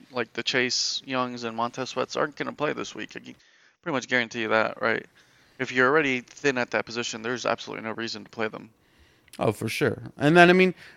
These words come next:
Speaker 2: I, I would trust J D R and, and in his analysis of who's, who's good enough to, to be a, a rotational, uh, end to, to give those guys a break.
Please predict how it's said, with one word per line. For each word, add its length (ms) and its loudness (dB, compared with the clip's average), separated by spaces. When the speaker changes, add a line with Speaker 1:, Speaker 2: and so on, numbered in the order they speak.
Speaker 2:
I, 220 12
I 200 12
would 180 8
trust 420 4
J 240 8
D 220 4
R 280 6
and, 360 -4
and 320 -2
in 200 4
his 500 0
analysis 720 4
of 120 -6
who's, 460 -2
who's 300 -6
good 260 -2
enough 360 -2
to, 120 -6
to 100 -12
be 320 0
a, 180 0
a 320 -4
rotational, 840 -4
uh, 340 -6
end 480 -2
to, 180 -4
to 100 -6
give 160 -6
those 200 -4
guys 240 -4
a 40 -14
break. 420 -8